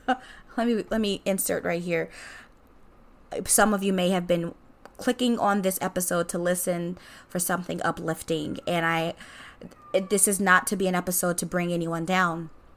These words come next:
But I do talk about a lot of the good things, right? And how to bring the happiness and the joy and the peace into our lives. And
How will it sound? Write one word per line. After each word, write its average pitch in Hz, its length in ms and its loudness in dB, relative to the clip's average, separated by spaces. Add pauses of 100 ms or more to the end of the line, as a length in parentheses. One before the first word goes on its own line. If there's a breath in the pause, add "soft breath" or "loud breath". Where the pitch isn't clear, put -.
(1080 loud breath)
But 202 100 4
I 202 120 6
do 208 240 4
talk 220 360 -2
about 190 320 4
a 185 60 0
lot 180 260 4
of 180 120 2
the 175 80 0
good 202 260 0
things, 160 320 -8
right? 160 220 0
And 170 80 -6
how 185 180 0
to 185 80 2
bring 185 260 -2
the 180 60 -2
happiness 170 460 -4
and 170 100 -2
the 170 60 -2
joy 165 480 2 (280 loud breath)
and 190 140 0
the 180 60 -2
peace 190 340 -2
into 180 160 -2
our 165 160 4
lives. 165 540 0
And 175 360 0